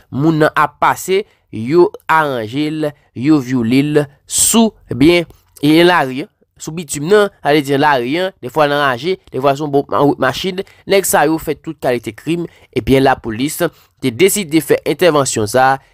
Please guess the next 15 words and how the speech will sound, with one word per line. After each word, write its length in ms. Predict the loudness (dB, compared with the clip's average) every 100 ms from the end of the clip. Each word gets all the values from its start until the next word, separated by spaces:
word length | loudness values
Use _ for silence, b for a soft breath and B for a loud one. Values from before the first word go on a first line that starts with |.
| b
E 80 | -2
nan 140 | 0 0
entèvansyon 520 | 0 0 0 0 0
sa 120 | 0 0
ke 100 | -6
yo 100 | -4
fè 200 | -2 -2 -2
an, 100 | -6 b b
yo 220 | 0 0 2
arive, 760 | 0 0 0 -6 -12 -8 -6 -6 _ _ _
bloke 840 | -14 -2 4 4 4 -2 -4 -4 -4 _ _ 0
onz 640 | 4 6 4 2 -2 -8 -12 -8 -2
pasaj, 560 | -2 -2 -14 -14 -18 _ _ 2
onz 340 | 4 4 0
pasaj, 760 | -2 -2 0 2 2 2 0